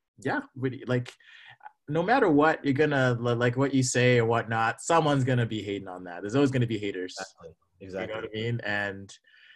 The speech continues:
Speaker 1: there's two types of feedback, right? There's the, there, there, there's, uh, you know, there's the criticism, right? You can take it or leave it, right? You can look at it, be like, "Yeah, I'll take this. This is useful. I, I can adjust. I can pivot from it," right? The rest of it, you know, you can leave. Even compliments as well, too. Like,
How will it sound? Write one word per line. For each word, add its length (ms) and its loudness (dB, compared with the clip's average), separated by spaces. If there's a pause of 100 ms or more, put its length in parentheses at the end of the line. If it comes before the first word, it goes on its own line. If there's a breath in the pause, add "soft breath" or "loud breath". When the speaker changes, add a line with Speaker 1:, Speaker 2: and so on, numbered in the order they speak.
(160 soft breath)
Speaker 1:
there's 400 -2
two 240 -2
types 260 0
of 100 -6
feedback, 480 -8
right? 300 -4
There's 240 -2
the, 100 -10 (100)
there, 180 -6
there, 160 -6
there's, 420 -8
uh, 300 -8 (460)
you 120 -8
know, 100 -6
there's 220 -10
the 80 -10
criticism, 720 0
right? 300 0
You 100 -8
can 140 -6
take 280 0
it 320 0
or 140 -6
leave 260 -8
it, 200 -8 (240)
right? 260 -4
You 100 -8
can 120 -10
look 180 -2
at 160 2
it, 120 0
be 60 -8
like, 220 -6
"Yeah, 260 2
I'll 120 0
take 240 -6
this. 160 -6
This 120 -8
is 100 -12
useful. 420 -8
I, 120 -6 (100)
I 40 -10
can 260 -14 (200)
adjust. 400 -8
I 60 -10
can 120 -12
pivot 340 -10
from 200 -12
it," 160 -12 (440 soft breath)
right? 300 0
The 80 -2
rest 240 0
of 140 -2
it, 240 0
you 100 -2
know, 80 -2
you 80 -4
can 140 -8
leave. 300 -2
Even 200 -4
compliments 460 -2
as 100 -4
well, 220 -2
too. 260 -2
Like, 280 -4